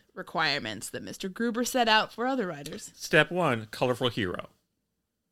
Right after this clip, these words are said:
Speaker 2: Yes.
Speaker 1: Yes.
Speaker 2: Holmes was a colorful hero here. Uh, step two, theme,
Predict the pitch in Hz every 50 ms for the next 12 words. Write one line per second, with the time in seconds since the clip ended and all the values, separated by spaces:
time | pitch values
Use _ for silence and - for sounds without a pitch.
0 | _ _ _ _ _ - 110 - - - - - - 180 - - - - - _
1 | _ 131 117 113 113 110 107 - 107 101 95 101 98 - 110 95 92 - - 92
2 | - - - - - - - - - - - - _ _ _ _ _ _ _ _
3 | _ _ _ _ _ _ _ _ - 107 98 98 98 98 - - - 135 120 117
4 | - - - - 143 135 135 127 - - - 170 170 170 175 175 180 180 175